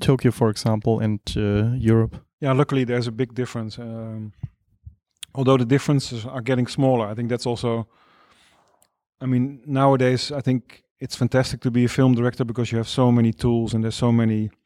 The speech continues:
Speaker 2: yeah, so many media possibilities. So it's, it's perfect. But, um, the disadvantage maybe from the internet and everyone seeing each other's work is that it all starts to look the same. And when I started in the business,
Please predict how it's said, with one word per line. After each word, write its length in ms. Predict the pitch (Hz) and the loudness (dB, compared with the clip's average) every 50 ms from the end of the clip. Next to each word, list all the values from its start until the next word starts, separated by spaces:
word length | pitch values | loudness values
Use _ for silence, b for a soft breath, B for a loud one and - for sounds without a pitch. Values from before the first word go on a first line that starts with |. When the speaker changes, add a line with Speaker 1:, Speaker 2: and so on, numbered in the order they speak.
| b b b b b b b b b b b b b b b b - | b b b b b b b b b b b b b b b b -14
Speaker 2:
yeah, 220 | 135 113 101 101 98 | -12 -12 -12 -12 -10
so 160 | - - 120 | -6 -4 -2
many 200 | 120 117 117 117 | 0 0 0 2
media 380 | 117 120 123 127 123 120 120 | 2 4 4 4 4 4 2
possibilities. 640 | - - 117 - - 113 120 120 123 120 143 165 170 - | 2 0 -4 -4 -2 -2 -2 -2 -2 -2 -4 -4 -6 -6
So 100 | 117 110 | -8 -10
it's, 180 | 107 - - - | -10 -12 -14 -14
it's 160 | - 123 - - | -14 -16 -14 -6
perfect. 500 | - 131 135 131 - 165 165 - - 127 | -2 0 0 0 0 -4 -6 -6 -6 -6
But, 300 | 123 120 113 _ - 120 | -6 -6 -6 _ -10 -10
um, 280 | 113 113 113 113 123 _ _ _ _ _ _ _ _ _ _ _ _ _ _ _ _ _ _ | -8 -8 -8 -10 -12 _ _ _ _ _ _ _ _ _ _ _ _ _ _ _ _ _ _
the 120 | - 120 113 | -8 -4 0
disadvantage 720 | 117 131 - 147 - - - 135 135 131 131 120 - - | 0 0 0 0 -4 0 2 2 2 2 0 -2 -2 0
maybe 240 | 127 127 120 123 120 | 0 2 2 0 -2
from 280 | - - 127 120 120 | -2 -2 0 0 0
the 120 | 113 120 120 | 0 0 0
internet 440 | 120 123 - 120 117 120 120 117 117 | 0 0 0 2 2 2 0 0 -2
and 200 | 110 113 117 - - - | -4 -6 -6 -8 -6 -2
everyone 440 | 143 135 127 123 117 120 120 120 | -2 2 2 4 4 4 2 2
seeing 580 | 117 - - 127 120 120 117 117 117 120 - - - | 0 0 0 0 2 2 2 0 0 -2 -4 -8 -12
each 160 | 123 113 - | -10 -6 -4
other's 240 | 120 113 117 101 107 | -2 -2 -2 -2 -4
work 260 | 110 117 120 131 - | -4 -4 -4 -4 -4
is 80 | 123 - | -6 -6
that 220 | - 117 - _ b b b b b b b b | -6 -6 -6 _ b b b b b b b b
it 100 | b 123 | b -2
all 180 | 127 127 123 127 | 0 2 2 2
starts 340 | - - 135 127 123 - - | 2 2 2 2 2 2 2
to 60 | 127 | 2
look 240 | 123 127 123 - - | 4 4 2 2 -2
the 80 | 123 | -6
same. 380 | 113 - 143 131 120 110 104 104 _ _ _ _ _ b b b b b b b b b b b b _ | -2 0 0 0 0 0 -4 -8 _ _ _ _ _ b b b b b b b b b b b b _
And 360 | - 117 110 110 110 110 110 - | -12 -10 -10 -8 -8 -10 -12 -12
when 160 | 127 120 120 120 | -10 -8 -6 -6
I 80 | 117 | -4
started 440 | - - - 135 135 139 135 131 117 | -4 0 2 4 4 4 4 2 2
in 80 | 123 123 | 2 0
the 60 | 113 | 0
business, 420 | 110 123 120 - - 123 110 - | 0 -2 -2 -2 -4 -8 -8 -8